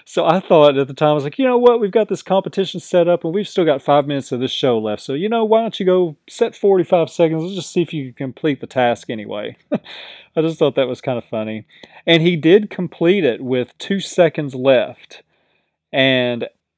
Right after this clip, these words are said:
there's been a lot of debate among the fans on whether you would want to actually show that you could have completed that. So, and then with Frenchie, you know, even though he didn't,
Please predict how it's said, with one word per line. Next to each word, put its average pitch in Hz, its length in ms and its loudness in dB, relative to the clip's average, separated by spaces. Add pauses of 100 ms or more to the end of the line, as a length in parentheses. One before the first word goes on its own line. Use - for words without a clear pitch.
(220)
there's 180 240 2
been 233 120 2
a 185 40 4
lot 143 280 4
of 143 120 0
debate 127 680 -2 (240)
among 131 460 -6
the 113 80 -12
fans 131 460 -4
on 117 180 -6
whether 127 320 0
you 123 340 -4
would 110 460 -6 (1000)
want 127 400 -2
to 131 560 -2
actually 135 400 -4
show 131 380 0
that 127 140 -6
you 131 120 -8
could 123 260 -8
have 135 140 -4
completed 180 520 -2
that. 190 400 0 (880)
So, 135 640 2 (500)
and 175 140 0
then 170 100 0
with 156 160 -2
Frenchie, 139 840 -2 (1000)
you 170 140 2
know, 170 100 4
even 202 300 2
though 180 320 2
he 151 240 -6
didn't, 156 680 -4